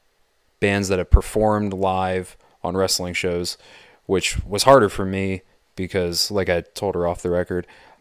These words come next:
I know a tons of s-, like, tons of songs that have been given, like, as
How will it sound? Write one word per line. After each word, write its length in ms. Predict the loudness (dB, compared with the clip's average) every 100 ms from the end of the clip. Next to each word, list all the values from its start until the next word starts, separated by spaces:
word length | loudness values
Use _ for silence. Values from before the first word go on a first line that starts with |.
| -10
I 100 | -6
know 460 | -2 -2 0 -4 -6
a 60 | -8
tons 280 | -4 -4
of 80 | -4
s-, 260 | 0 2 2
like, 180 | 0 0
tons 220 | 2 0
of 60 | 2
songs 400 | 2 2 0 0
that 140 | -2 -2
have 140 | -4
been 120 | -2
given, 460 | 0 0 -2 -6 -10 -16 -20 -8
like, 220 | -2 0 -2
as 400 | -4 -2 -2